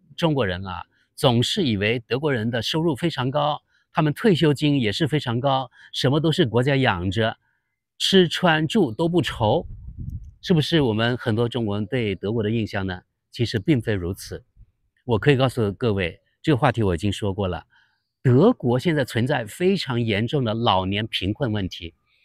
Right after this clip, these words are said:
就是说德国退休老人他们的收入，退休金非常低，不足以支撑他们每月的开支，也就是他们的生活难以为继。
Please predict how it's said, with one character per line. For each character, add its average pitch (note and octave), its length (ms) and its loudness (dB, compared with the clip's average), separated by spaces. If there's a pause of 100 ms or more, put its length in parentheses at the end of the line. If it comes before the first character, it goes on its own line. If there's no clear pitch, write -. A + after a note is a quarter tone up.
(260)
就 G3+ 160 4
是 - 60 0
说 E3 320 0 (100)
德 D#3 140 2
国 F3 100 2
退 G3 200 0
休 D3+ 160 -2
老 A2+ 200 0
人 F#2 200 -4
他 C3+ 120 -10
们 B2+ 120 -4
的 A#2+ 100 -2
收 D#3 220 -4
入， D#3+ 240 -2 (260)
退 G3+ 100 4
休 D#3 120 4
金 D3+ 280 -2
非 F#3+ 200 0
常 A2+ 240 -2
低， C#3+ 240 -4 (320)
不 A#3 160 6
足 A2+ 260 0
以 C3 300 -2 (140)
支 E3+ 120 2
撑 C#3+ 260 2
他 C#3 140 0
们 A#2+ 140 2
每 A2 200 0
月 A#2 120 0
的 G2 100 -2
开 B2+ 240 -2
支， B2 360 -6
也 A2+ 120 -2
就 C#3+ 140 -4
是 C3 280 -4
他 - 140 -8
们 B2 80 -2
的 C#3+ 60 -2
生 D3 220 -4
活 G2 260 -6 (200)
难 G#2 220 -2
以 G2 80 0
为 E2+ 200 -4
继。 F#2+ 260 -10